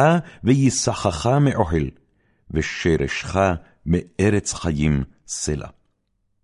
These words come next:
ויראו צדיקים ויראו, ועליו ישחקו. הנה הגבר, לא ישים אלוהים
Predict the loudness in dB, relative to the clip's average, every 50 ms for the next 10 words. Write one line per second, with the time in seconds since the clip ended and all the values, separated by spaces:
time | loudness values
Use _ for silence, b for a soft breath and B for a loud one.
0 | _ _ _ _ _ -10 -8 -6 -6 -6 -6 -4 -4 -4 -2 -2 -4 -2 -2 -4
1 | -4 -2 0 2 4 4 4 2 0 -2 -10 _ _ _ _ _ _ _ _ -6
2 | -2 -2 0 2 2 0 0 0 -2 -4 -8 -12 -12 -14 _ _ _ _ _ _
3 | _ _ -6 -4 -4 -4 -4 -4 -2 0 0 0 0 -2 -6 -12 _ _ _ _
4 | -8 -4 -4 -2 -2 -4 -8 -8 -10 -10 -10 -10 -16 -16 -18 _ _ _ _ _
5 | _ _ _ _ _ -8 -6 -2 0 0 2 4 4 4 4 4 4 6 6 6
6 | 6 4 2 b b b b b b b b b b b 2 4 4 6 6 4
7 | 4 2 0 0 2 4 6 6 4 4 2 2 2 4 4 4 4 4 6 6
8 | 6 6